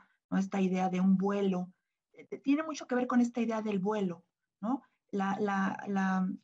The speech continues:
la ascética en esta parte de, de un, una posibilidad de que el alma vuele, y entonces son los pájaros justamente la, la figura que, que genera esto, o, o, o que tenemos en la realidad que nos remite a este vuelo.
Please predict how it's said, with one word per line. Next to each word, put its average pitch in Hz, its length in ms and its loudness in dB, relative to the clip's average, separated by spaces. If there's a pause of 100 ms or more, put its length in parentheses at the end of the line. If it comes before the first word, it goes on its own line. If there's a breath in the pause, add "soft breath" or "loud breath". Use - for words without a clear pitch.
la 196 160 -2
ascética 240 800 -2 (320)
en 202 120 0
esta 214 300 -4
parte 214 400 -2
de, 196 420 0
de 196 220 0
un, 220 640 2 (320 soft breath)
una 240 180 2
posibilidad 220 380 -2
de 233 140 -2
que 202 100 -4
el 196 100 2
alma 208 340 0
vuele, 202 600 0
y 208 100 -2
entonces 208 280 -2
son 208 160 -2
los 196 140 -6
pájaros 185 600 -4
justamente 190 640 2
la, 175 280 -2
la 175 180 -4
figura 190 500 0
que, 170 200 -4 (380 loud breath)
que 185 100 -4
genera 190 540 2
esto, 214 340 -2
o, 170 300 0
o, 196 100 -2
o 196 360 -4
que 202 120 -4
tenemos 220 420 4
en 214 120 2
la 196 60 0
realidad 196 420 0
que 226 100 -6
nos 185 200 0
remite 196 520 0
a 180 100 -4
este 185 220 -8
vuelo. 202 380 -4